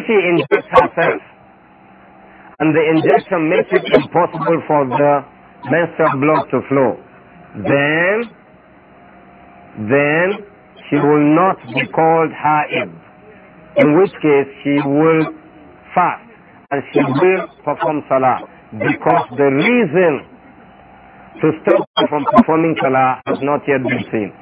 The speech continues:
Do we understand? Even though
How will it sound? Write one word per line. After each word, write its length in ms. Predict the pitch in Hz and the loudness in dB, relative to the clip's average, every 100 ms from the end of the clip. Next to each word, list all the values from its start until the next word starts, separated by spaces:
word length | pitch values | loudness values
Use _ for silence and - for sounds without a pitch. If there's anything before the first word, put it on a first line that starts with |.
| - - - - - - - - - - - - - - - - - - - - - - - - 117 | -20 -20 -20 -20 -20 -20 -20 -20 -20 -20 -20 -20 -20 -20 -20 -20 -20 -20 -20 -20 -20 -20 -20 -4 2
Do 40 | |
we 100 | 185 220 | 4 2
understand? 580 | 165 151 - - - - - - - - | 0 -4 -8 -8 -8 -10 -20 -20 -18 -4
Even 260 | 202 247 214 | -2 0 0
though 140 | 202 | -2